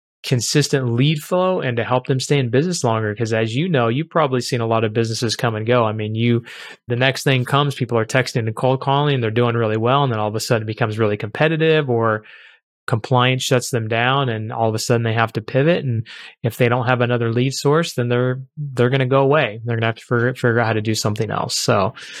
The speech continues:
I'm all in on T V. This is pretty much, I, I've got multiple businesses, you know, I do a lot of other things, but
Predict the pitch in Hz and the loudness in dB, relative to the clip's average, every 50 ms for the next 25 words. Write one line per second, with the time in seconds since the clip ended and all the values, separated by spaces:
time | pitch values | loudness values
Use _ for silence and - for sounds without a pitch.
0 | - - - _ _ - 135 123 127 131 131 131 135 135 131 131 127 127 127 - | -18 -18 -20 _ _ -4 -2 0 2 4 4 4 2 2 2 2 2 0 0 0
1 | 135 131 131 135 135 127 117 - 117 110 _ - 123 117 117 117 117 117 - - | 0 2 2 2 2 2 0 -2 -4 -8 _ 0 0 2 2 2 2 0 0 -2
2 | - 151 127 120 127 123 113 113 127 120 123 120 123 131 131 - - - 123 113 | -4 -4 -4 -2 -2 -4 0 2 2 2 4 4 4 2 2 2 0 -2 0 2
3 | 117 123 120 123 131 127 127 - 143 139 135 120 120 110 110 107 107 107 117 110 | 2 0 0 0 -2 -4 0 0 2 2 2 0 -2 -2 -2 -2 0 0 0 0
4 | 110 110 113 113 113 113 110 117 110 113 107 - - 123 123 127 127 120 110 - | 2 2 2 2 2 2 0 2 0 0 -2 0 0 0 2 2 0 -2 0 2
5 | 117 113 110 107 | 2 2 2 -2